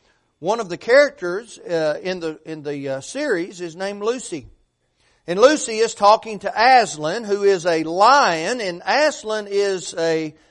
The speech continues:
is a Christ figure in the book. And so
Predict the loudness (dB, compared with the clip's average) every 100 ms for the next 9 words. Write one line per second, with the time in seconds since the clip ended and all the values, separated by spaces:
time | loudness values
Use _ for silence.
0 | _ _ -4 -2 0 -2 -2 -8 -6 2
1 | 4 4 2 -4 -16 _ 0 0 -2 -12
2 | -18 _ _ _ _ _ -10 -8 -8 -6
3 | -4 -4 -10 _ _ _ _ _ _ _
4 | _ _ _ _ -2 -2 2 4 6 6